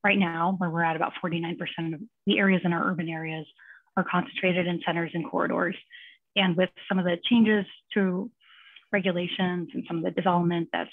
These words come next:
in the pipeline, when we look out to twenty thirty-five, that would increase to about fifty-seven percent, but still well below our target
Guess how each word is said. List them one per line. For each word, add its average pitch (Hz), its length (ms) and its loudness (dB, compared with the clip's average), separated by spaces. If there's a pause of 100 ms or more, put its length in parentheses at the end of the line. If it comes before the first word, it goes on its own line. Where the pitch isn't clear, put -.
in 190 120 2
the 180 60 -2
pipeline, 160 760 -2
when 185 180 2
we 156 180 -4
look 180 180 -2
out 160 340 0 (120)
to 190 60 -12
twenty 185 280 2
thirty-five, 160 540 -2 (160)
that - 140 -2 (140)
would 165 100 -4
increase 165 360 -6 (160)
to 180 60 -4
about 175 300 -4
fifty-seven 196 520 -4
percent, 269 420 -8 (140)
but 196 180 -2
still 220 180 4
well 202 160 6
below 165 400 0
our 185 140 -4 (160)
target 175 360 -4